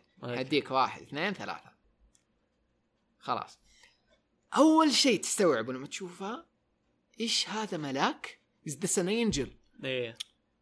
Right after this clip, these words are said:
Speaker 2: وكذا وتقعد تفكر، أنا ماني فاكر إيش رياكشني، حتى قلت لك زي كذا.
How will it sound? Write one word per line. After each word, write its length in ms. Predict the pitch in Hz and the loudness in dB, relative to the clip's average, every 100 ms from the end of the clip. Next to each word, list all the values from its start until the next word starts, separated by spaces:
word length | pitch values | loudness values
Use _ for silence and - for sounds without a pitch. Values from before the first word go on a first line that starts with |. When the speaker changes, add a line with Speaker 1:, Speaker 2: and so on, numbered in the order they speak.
| - | -10
Speaker 2:
وكذا 320 | 139 262 262 | -2 6 6
وتقعد 300 | 190 214 190 | 6 4 2
تفكر، 300 | - 240 180 | 0 -4 -2
أنا 80 | 156 | 0
ماني 160 | 247 | 2
فاكر 260 | 269 294 233 | 4 4 4
إيش 180 | 220 196 | 2 4
رياكشني، 380 | 190 190 170 123 | 2 2 -2 -6
حتى 200 | 175 151 | -4 -4
قلت 220 | 139 196 | -2 0
لك 180 | 196 - | 0 0
زي 140 | 143 | -4
كذا. 220 | 214 269 | -4 -4